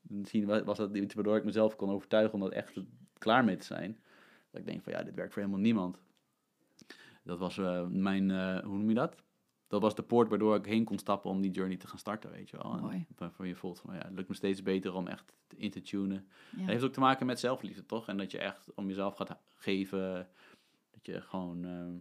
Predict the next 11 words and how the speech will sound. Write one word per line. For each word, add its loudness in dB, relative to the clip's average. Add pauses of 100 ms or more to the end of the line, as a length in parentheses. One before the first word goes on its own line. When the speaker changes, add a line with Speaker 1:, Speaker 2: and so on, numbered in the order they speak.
(400)
Speaker 1:
ik -20
denk 2
niet 2
dat -4
je 2
egoïstisch -4
bent, -2
maar -2
zelfliefde -2
is -2
een -4